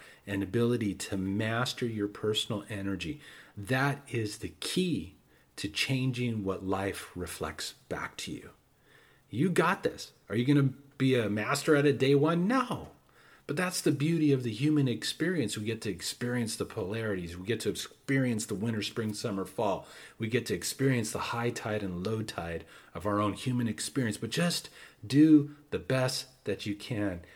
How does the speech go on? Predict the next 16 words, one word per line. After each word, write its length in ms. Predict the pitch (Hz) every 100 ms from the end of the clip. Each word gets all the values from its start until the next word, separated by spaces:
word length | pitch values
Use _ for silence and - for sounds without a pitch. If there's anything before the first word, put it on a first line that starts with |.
| -
Suspend 800 | - - - - - 131 139 135
the 80 | 127
judgment. 720 | 107 113 98 95 92 80 69 - _ _ _ _ _ _ _ _ _ _ _ _ _ _
And 160 | 90 98
just 340 | 123 113 -
know 520 | 101 101 107 85 76 85 _ _ _ _ _ _ _ -
that 80 |
you're 120 | 87 85
stepping 560 | - - 117 101 104
into 280 | 92 90 85
a 40 |
whole 380 | 73 - - 120
nother 220 | 110 92
level 380 | 85 82 69 - _ _ - _ _ -
of 100 | -
who 500 | - - 120 110 104